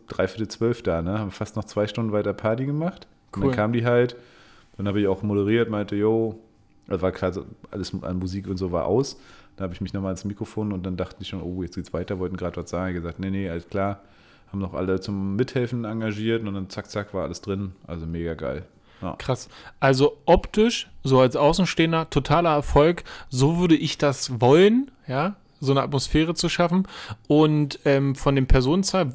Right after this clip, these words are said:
Speaker 2: ich weiß jetzt nicht, wie du das siehst, wie dein Maßstab ist, aber ich würd denken, wenn da so
Speaker 1: Mhm.
Speaker 2: zweihundert Leute waren, ähm, hat sich das total gelohnt, ne?
Speaker 1: Definitiv, ja.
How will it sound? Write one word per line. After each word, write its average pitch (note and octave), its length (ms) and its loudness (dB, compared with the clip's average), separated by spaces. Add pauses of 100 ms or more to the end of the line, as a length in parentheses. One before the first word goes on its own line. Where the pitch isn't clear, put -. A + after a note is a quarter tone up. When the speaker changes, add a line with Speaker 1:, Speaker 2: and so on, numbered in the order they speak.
(120)
Speaker 2:
ich A#2 240 -4
weiß C3+ 140 4
jetzt C#3 100 0
nicht, B2+ 160 -2
wie C3 60 -2
du C#3 140 4
das G3 120 2
siehst, G#3 220 0
wie C#3+ 100 2
dein C#3+ 180 4
Maßstab E3+ 440 0
ist, - 100 -6
aber C3 180 -2
ich - 120 -6
würd D3 120 -6
denken, C#3 200 0
wenn C3 120 0
da B2+ 120 6
so B2 60 4
Speaker 1:
Mhm. C3+ 80 -2
Speaker 2:
zweihundert B2+ 340 2
Leute B2 280 0
waren, D#3+ 320 0
ähm, B2 500 2 (280)
hat - 180 -8
sich A#2+ 180 -2
das - 220 -2
total B2 260 0
gelohnt, B2 320 2
ne? E3 160 -2 (800)
Speaker 1:
Definitiv, F#2+ 500 -4 (140)
ja. G#2+ 200 -2